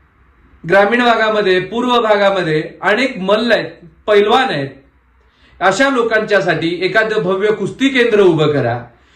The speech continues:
इथल्या लोकांच्यासाठी, अ, कुस्तीचे एखादे मोठे सामने भरवता येत आहेत का ते बघा.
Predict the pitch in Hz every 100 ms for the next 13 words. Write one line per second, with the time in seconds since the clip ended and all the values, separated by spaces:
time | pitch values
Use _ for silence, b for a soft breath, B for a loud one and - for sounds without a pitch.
0 | b 202 202 240 240 214 220 220 220 220
1 | 220 214 220 208 202 - b b b 185
2 | 185 180 175 170 - _ _ 226 220 220
3 | 285 294 294 277 269 269 254 254 247 220
4 | 214 269 240 233 226 220 208 202 190 -
5 | 196 196 226 180 147 127